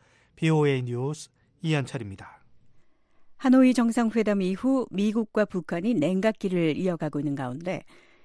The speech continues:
Speaker 2: 트럼프 행정부의 향후 대북 협상 원칙이 서서히 윤곽을 드러내고 있습니다. 그동안 협상에 관여한 정부 고위 인사들이 연일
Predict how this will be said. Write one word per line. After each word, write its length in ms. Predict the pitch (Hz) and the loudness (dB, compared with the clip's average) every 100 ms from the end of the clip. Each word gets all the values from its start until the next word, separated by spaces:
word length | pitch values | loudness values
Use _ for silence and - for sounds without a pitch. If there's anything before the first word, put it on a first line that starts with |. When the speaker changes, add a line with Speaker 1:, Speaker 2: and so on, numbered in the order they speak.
| - - | -16 -4
Speaker 2:
트럼프 320 | 311 277 294 | 0 2 4
행정부의 840 | 277 254 254 208 220 233 175 92 | 4 4 2 2 2 4 2 0
향후 340 | - 214 226 196 | -2 -2 0 -2
대북 320 | - 185 190 226 | -4 -6 -4 -6
협상 400 | 240 - - 220 185 | -8 -6 -4 -2 0
원칙이 720 | 165 170 214 175 127 247 277 - - | 0 0 -4 -4 -4 -4 -8 -12 -12
서서히 500 | - 175 165 175 220 | -6 -4 -4 -4 0
윤곽을 680 | 202 233 226 202 185 147 123 | 2 4 2 0 -2 -2 -2
드러내고 460 | 208 190 165 139 | -4 -4 -4 -4
있습니다. 500 | 117 - 117 113 120 - - - - - - - | -8 -8 -10 -6 -8 -8 -18 -20 -20 -20 -20 -10
그동안 380 | - 226 254 254 | -2 0 2 2
협상에 500 | 160 - - 320 302 | 0 -6 2 4 4
관여한 420 | 285 262 233 262 | 4 2 2 0
정부 280 | 247 208 226 | 0 -2 -2
고위 260 | 214 208 196 | -2 -4 -2
인사들이 600 | 180 175 147 151 214 185 | -4 -6 -6 -4 -4 -2
연일 440 | 160 170 170 165 | -2 -2 0 -2